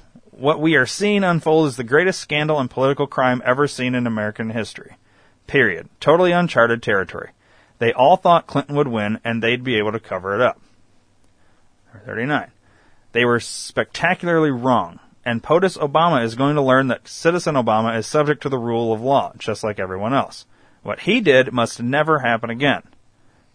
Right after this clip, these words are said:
Number forty. That's why Obama must and will face justice for what he's done. Trump knows this full well, plus he hates the bastard.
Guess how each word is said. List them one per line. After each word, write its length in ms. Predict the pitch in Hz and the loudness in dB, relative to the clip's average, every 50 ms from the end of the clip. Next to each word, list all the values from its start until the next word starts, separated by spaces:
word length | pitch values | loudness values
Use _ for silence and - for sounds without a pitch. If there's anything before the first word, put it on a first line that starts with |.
| _ - | _ -20
Number 160 | - 95 98 | -18 -18 -10
forty. 360 | - - 156 143 113 90 - _ _ _ _ _ _ - _ _ _ _ _ _ _ _ _ | -2 2 4 4 4 2 -2 _ _ _ _ _ _ -20 _ _ _ _ _ _ _ _ _
That's 240 | - 123 147 147 - | 4 4 4 4 2
why 120 | 160 151 156 | -2 0 2
Obama 400 | 156 147 131 123 120 127 131 120 | 2 4 4 4 4 4 4 4
must 360 | 120 131 139 165 196 - - - | 4 4 4 4 4 2 -2 -6
and 180 | - 131 131 135 | -4 -2 0 2
will 180 | 143 143 147 | 4 4 4
face 340 | 131 - 120 117 120 113 - | 2 2 0 0 0 0 -4
justice 480 | 117 113 139 143 156 147 - 123 113 - | -4 0 2 2 2 0 -2 -6 -8 -6
for 140 | - 113 104 | -4 -4 -2
what 160 | 98 98 98 | -2 -2 -2
he's 160 | 101 104 110 | -4 -6 -4
done. 340 | 113 135 131 107 87 95 98 _ | -2 0 0 0 -2 -6 -16 _
Trump 260 | - - 139 143 156 | -6 -2 -2 -2 0
knows 340 | 156 143 139 143 143 131 - | 0 0 0 2 0 0 -2
this 240 | - 117 117 110 - | -4 -4 -4 -4 -4
full 320 | - - - 170 190 190 | -6 -4 -2 0 0 2
well, 300 | 156 135 110 98 107 117 _ - | 2 2 0 0 -2 -4 _ 0
plus 240 | - 160 170 - | 2 2 2 2
he 100 | - 190 | -4 -6
hates 300 | 156 131 117 120 117 - | -4 -2 -2 -2 -4 -6
the 100 | - - 104 | -10 -10 -8
bastard. 460 | 92 90 87 - - - - - - | -8 -8 -10 -12 -16 -20 -20 -20 -20